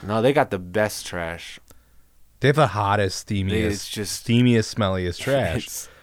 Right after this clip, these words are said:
Speaker 2: No, I'm saying, like, uh, fucking
Speaker 1: It's practically
Speaker 2: like,
Speaker 1: shit
Speaker 2: sh-,
Speaker 1: by the
Speaker 2: okay,
Speaker 1: time
Speaker 2: so
Speaker 1: that
Speaker 2: she has a
Speaker 1: they get to
Speaker 2: platform,
Speaker 1: it.
Speaker 2: right? With her show's prime time, right? Eight, nine, right?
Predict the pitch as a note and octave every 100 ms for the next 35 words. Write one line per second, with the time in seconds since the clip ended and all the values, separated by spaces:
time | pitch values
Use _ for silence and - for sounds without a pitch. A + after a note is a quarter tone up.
0 | - - G#3 C#4+ G#3+ F3 - A3 D#3 C3+
1 | A#2+ - C3 C3 C3 B2 - D#3 D#3+ D#3
2 | C#3 C3 - - _ - _ - _ -
3 | - - F#3+ G#3 F#3 B2+ D#3+ D#3+ A#2 -
4 | - G#2+ E3 F#3+ D3+ - D#3 - F3+ F#3
5 | D#3+ G2 A#2+ G2 G#2 F#2 F#2+ G2 A2+ -
6 | - _ - C#3+ C#3+ A#2 C#3+ - D3 C3+
7 | A#2 - C3+ C#3 C3 G#2+ F#2+ F#2 G2 G2+
8 | G2 - - _ - - A#2 B2 - -
9 | - A#2 A#2 B2 B2 B2+ - A#2 B2+